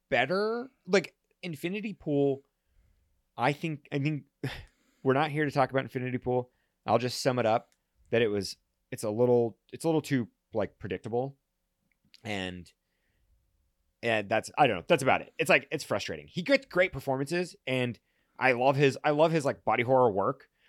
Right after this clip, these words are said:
And I ki-, you know, I like his, like,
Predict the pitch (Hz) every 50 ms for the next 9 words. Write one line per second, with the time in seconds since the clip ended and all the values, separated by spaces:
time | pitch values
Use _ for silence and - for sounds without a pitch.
0 | _ _ _ _ _ _ - 165 156 151 147 143 139 139 135 135 135 131 131 131
1 | - _ _ _ - - 127 127 127 - 139 147 - 131 139 147 139 123 - -
2 | 170 151 135 165 196 - - 202 175 175 180 139 -